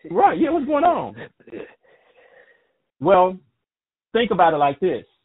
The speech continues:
Speaker 1: A doctor, when, when, when you come in, a real doctor, a doctor that cares,
Speaker 2: Mm-hmm.
Speaker 1: he's going to diagnose first. He diagnoses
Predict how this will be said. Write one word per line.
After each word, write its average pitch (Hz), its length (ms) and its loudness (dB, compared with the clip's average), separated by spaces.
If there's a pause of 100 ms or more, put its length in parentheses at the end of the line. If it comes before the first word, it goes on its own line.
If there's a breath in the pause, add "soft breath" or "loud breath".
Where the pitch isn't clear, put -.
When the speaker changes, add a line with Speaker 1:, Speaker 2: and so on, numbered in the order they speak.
(1500)
Speaker 1:
A 135 80 -6
doctor, 185 580 -2 (680)
when, 151 400 -4
when, 151 380 -6
when 151 200 -4
you 180 140 -6
come 175 240 -4
in, 165 80 -6
a 147 100 -4
real 185 380 2
doctor, 120 460 -8 (260)
a 120 60 -10
doctor 156 380 -2
that 120 120 -8 (380)
cares, 127 480 -2 (420)
Speaker 2:
Mm-hmm. 135 240 -18 (680)
Speaker 1:
he's 202 260 0
going 170 220 -2
to 156 100 -2
diagnose 143 880 -2 (800)
first. 143 320 2 (1700)
He 214 160 -4
diagnoses 151 840 0